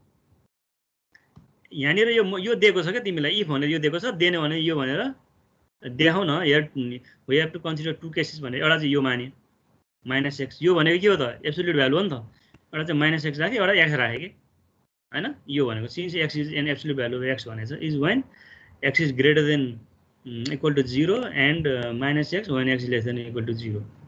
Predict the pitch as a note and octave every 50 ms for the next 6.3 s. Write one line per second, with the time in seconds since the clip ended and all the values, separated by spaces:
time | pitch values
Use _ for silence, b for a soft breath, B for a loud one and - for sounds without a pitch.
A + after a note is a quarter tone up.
0 | - - B2+ A2+ A2+ G#2+ G#2+ G#2+ G#2+ G#2 - A2+ A2+ C#3+ F3+ E3 C3 G#2+ - b
1 | b b b b b b _ C#3+ D3 D#3+ F3 E3+ D3 - - F3+ F3+ D#3+ C#3 C#3
2 | C#3 - F3+ F3 E3 D#3+ D#3+ D#3 D#3+ D3+ D#3+ D#3 D#3+ E3 E3+ D#3+ D#3+ D3+ D#3 D#3
3 | D3+ D3+ E3 D#3+ D#3+ D#3 F3 E3+ E3 D#3+ D3+ D3+ D#3 D#3 E3 D3 A#2 B2 A#2+ C3
4 | D3 C#3+ E3 E3 E3 D3+ D3+ D3+ D#3 D3+ D3 D#3+ C#3+ C#3 D3 D3+ D3 C#3+ D3 C#3
5 | C#3+ C3+ A#2+ G#2+ G#2+ B B B B B B B B _ D3+ D#3 E3 E3 D#3+ G3
6 | G3 F3 C#3+ A2+ G#2 -